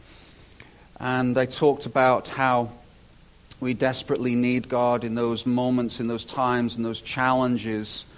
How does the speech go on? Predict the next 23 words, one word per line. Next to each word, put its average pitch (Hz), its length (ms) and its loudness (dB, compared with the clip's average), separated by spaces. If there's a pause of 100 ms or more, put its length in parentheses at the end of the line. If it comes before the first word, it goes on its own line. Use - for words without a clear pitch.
(380)
uh, 110 380 0
that 110 340 0
just - 320 -2
come, 135 460 4
you 113 120 -4
know. 113 260 0
And 117 160 0
we, 117 100 0
and 117 140 -2
I 120 240 0
showed 127 280 0
you 123 60 0
a 117 60 0
bit 120 120 0
of 117 100 0
a 117 60 2
video 127 480 4
from 120 300 -2
a 117 80 2
famous 123 420 0
actor 127 400 -2
who 123 140 -4
said, 117 420 0